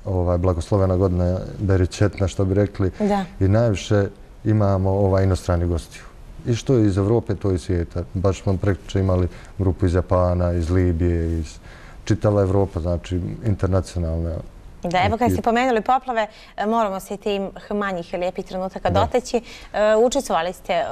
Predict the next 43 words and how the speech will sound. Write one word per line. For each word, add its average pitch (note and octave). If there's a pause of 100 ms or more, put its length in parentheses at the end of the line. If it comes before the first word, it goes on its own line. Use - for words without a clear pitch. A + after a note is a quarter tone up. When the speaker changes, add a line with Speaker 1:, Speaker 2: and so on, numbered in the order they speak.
(120)
Speaker 1:
Da, C3+
da, A2+
Speaker 2:
u, F2+
Speaker 1:
ovaj, F#2
Speaker 2:
u F#2+
Speaker 1:
mi G#2
rafter G2+
smo, G2+ (200)
to G#2+
je G2+
tako G2+
bilo G2+
nekako G2
nabrzano F#2
prošle G2
godine, F#2+ (300)
formirao G2+
se -
krizni G2
štab F#2+
jednu F#2+
noć F#2+ (460)
i G2+
krenule G2+
su -
nekolike G2
ekipe G2 (220)
raftera F#2+
i F#2
svoče F#2+
mi F#2
skiper F#2
smo G2
se F2+
napravili F#2+
smo F#2
svoje F#2+
timove G2+ (580)
i, G2+
ovaj, F#2+
i A#2+
krenuli G2+
smo F#2